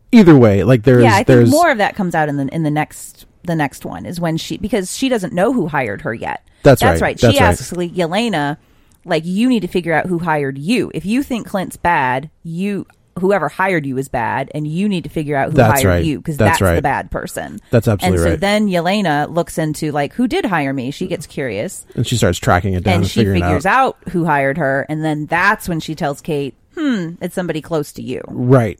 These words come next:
Speaker 1: And then is that the scene at the, at the, at the table where she's like, she,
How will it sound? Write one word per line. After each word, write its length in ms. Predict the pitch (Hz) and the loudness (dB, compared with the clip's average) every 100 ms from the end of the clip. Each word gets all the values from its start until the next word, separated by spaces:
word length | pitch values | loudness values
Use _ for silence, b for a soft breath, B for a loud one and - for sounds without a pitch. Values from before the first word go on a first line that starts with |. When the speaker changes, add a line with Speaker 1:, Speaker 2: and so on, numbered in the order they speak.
| _ | _
Speaker 1:
And 120 | 139 | 6
then 220 | 139 123 107 | 6 6 4
is 140 | 123 | 4
that 120 | 139 | 4
the 100 | 139 | 4
scene 280 | - 143 135 | 2 6 6
at 60 | 113 | 6
the, 140 | 104 - | 2 0
at 80 | |
the, 260 | 120 117 92 | 4 4 4
at 100 | 101 | 2
the 60 | 110 | 0
table 520 | 123 123 123 123 120 | 2 4 6 4 4
where 140 | 139 120 | 2 2
she's 260 | 120 107 | 2 2
like, 240 | 107 104 - | 2 2 -2
she, 240 | - 107 | -6 -6